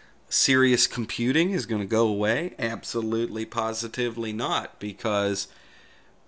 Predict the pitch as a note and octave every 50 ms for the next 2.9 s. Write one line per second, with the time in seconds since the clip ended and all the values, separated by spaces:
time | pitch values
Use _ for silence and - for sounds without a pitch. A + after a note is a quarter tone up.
0 | - - - - _ C3+ C3+ B2+ - D#3 F#3 A#3 C4 G#3 C#3 B2+ A#2 B2+ C3+ D3
1 | D#3+ E3+ D#3+ - - C#3+ A2+ - - - - - A#2+ A2 G#2+ A2+ A#2+ A#2 G#2+ F#2
2 | - - - - - - G#2+ A2 G#2+ G#2 G2+ - - F#2 E2 C#2+ B1+ -